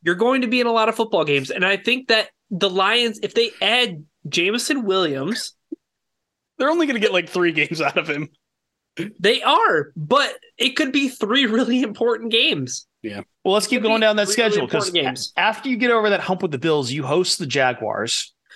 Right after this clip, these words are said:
Speaker 1: Which we all kind of agree the Bills game is gonna be a loss.
Speaker 3: Yeah.
Speaker 1: Right? But then
Speaker 3: Yep.
Speaker 1: they play the Jaguars, Chris.
Speaker 3: The Jaguars are also a pass-heavy team, but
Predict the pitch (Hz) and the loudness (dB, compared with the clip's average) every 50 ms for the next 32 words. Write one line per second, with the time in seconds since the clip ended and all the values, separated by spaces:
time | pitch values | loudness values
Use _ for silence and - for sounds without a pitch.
0 | - - - _ - 262 - 277 - - 226 262 269 262 254 254 254 - 269 262 | -20 -20 -4 _ 0 0 0 -2 -4 0 2 4 4 6 4 4 2 2 0 0
1 | 262 233 240 190 170 170 175 185 185 165 170 151 170 190 208 226 214 208 214 214 | 2 0 0 0 2 2 2 2 2 0 -2 -2 0 0 0 0 0 0 0 0
2 | 208 214 208 214 220 220 208 233 233 220 180 143 131 127 123 135 156 - - - | 0 -2 -2 -2 -4 -2 0 0 2 2 2 0 0 0 0 0 -2 -4 -6 -8
3 | - - _ _ _ _ - 131 110 95 - - _ _ _ _ _ _ _ _ | -12 -14 _ _ _ _ 0 0 0 0 -4 -10 _ _ _ _ _ _ _ _
4 | _ _ _ _ _ _ - 160 151 160 175 - - - 143 180 180 - 160 170 | _ _ _ _ _ _ 0 2 2 2 2 0 -6 -4 -2 0 0 0 0 0
5 | 170 196 202 196 196 202 202 190 185 175 165 175 156 135 123 131 127 123 120 - | 0 2 0 0 2 2 2 2 2 2 2 2 2 2 0 0 -2 -2 -2 -2
6 | - - 127 123 123 - - - _ _ _ _ _ _ _ _ _ _ _ _ | -2 0 0 0 -2 -4 -8 -12 _ _ _ _ _ _ _ _ _ _ _ _
7 | - 202 160 147 196 247 269 277 254 262 254 240 226 220 - - - 156 180 185 | -4 -4 0 2 2 2 2 2 2 2 2 4 2 2 0 0 0 2 4 4
8 | 185 185 196 175 165 165 160 - - 170 147 131 - - 151 147 156 160 - - | 4 2 2 0 0 0 0 0 0 0 -2 -2 -2 -2 0 0 0 0 0 -2
9 | 165 151 151 151 143 - - - 165 151 165 190 202 185 147 156 160 151 151 147 | -2 0 0 -2 -2 -2 -2 -2 0 0 0 0 -2 -2 0 0 2 2 2 2
10 | 131 - | 0 -4